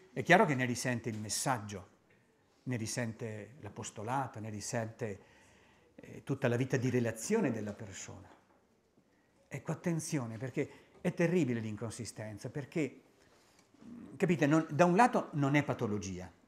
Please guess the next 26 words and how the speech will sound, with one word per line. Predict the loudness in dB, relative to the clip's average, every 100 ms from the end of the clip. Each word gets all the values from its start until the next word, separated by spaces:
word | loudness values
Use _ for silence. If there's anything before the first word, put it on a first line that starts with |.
| -6
ecco | -6 -4
perché | -6 -4 -6
è |
terribile | -6 -4 -4 -4 -6
l'inconsistenza, | -8 -12 -14 -14 -14 -14 -16 -14 -10
perché | -8 -4
da | -2
un | 0
lato | 0 0 0
non | 0 2
è | 0
patologia, | -2 -4 -6 -4 -6 -6 -14 _ _ _ _ _
sarebbe | -10 -8 -6
esagerato | -6 -6 -6 -2 -2 -2
dire | -4 -6
che | -8
quella | -8 -8
persona | -8 -8 -8
è |
matta. | -8 -10 -12 -16 -16 _ _ _ _ _ _ _ _ _ _ _ _ _ _ _
Dall'altro | 4 10 10 10 8
lato | 8 8 6
non | 4 4
è |
neanche | 4 4 2
peccato, | 0 -2 0 0 -2 -10 -16